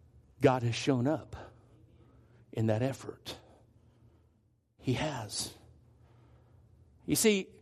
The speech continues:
folks, I put my pants on one leg at a time, just like you do.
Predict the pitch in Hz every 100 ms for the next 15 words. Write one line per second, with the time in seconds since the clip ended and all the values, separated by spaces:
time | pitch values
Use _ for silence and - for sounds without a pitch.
0 | - _ - - 226 - 190 240 - 190
1 | 190 202 185 180 151 156 190 170 160 147
2 | 139 127 107 127 139 139 - 110 95